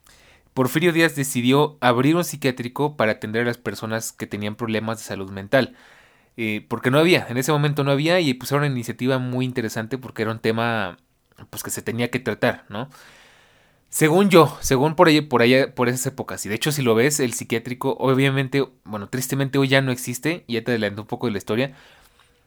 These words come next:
pero tú ves las fotos que podrías todavía llegar a conseguir, y es que tiene toda la pinta del típico psiquiátrico de película de terror, o sea, un edificio muy viejo,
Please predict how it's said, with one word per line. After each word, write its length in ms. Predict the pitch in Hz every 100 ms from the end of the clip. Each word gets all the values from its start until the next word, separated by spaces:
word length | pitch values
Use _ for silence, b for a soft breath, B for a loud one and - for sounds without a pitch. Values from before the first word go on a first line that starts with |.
| _ _
pero 180 | 131 131
tú 120 | 160
ves 140 | 196
las 160 | 214 -
fotos 360 | 139 135 147 147
que 80 | -
podrías 420 | 117 117 131 -
todavía 200 | 139 135
llegar 280 | 131 120 131
a 60 |
conseguir, 640 | 131 110 - 101 104 139 - b b b _ _ -
y 120 | 143
es 120 | 147
que 100 | 190
tiene 240 | - 180 196
toda 260 | 185 190
la 160 | 165 -
pinta 260 | 147 160
del 160 | 165 139
típico 440 | 147 147 151 -
psiquiátrico 640 | 143 123 127 123 131 131 120
de 100 | 107
película 440 | 113 113 - 123
de 100 | 107
terror, 320 | - 92 90 -
o 100 | 101
sea, 260 | 117 104 b b b b b
un 100 | 135
edificio 460 | 160 143 147 147 147
muy 560 | 127 147 147 165 160 147
viejo, 560 | 139 143 143 151 196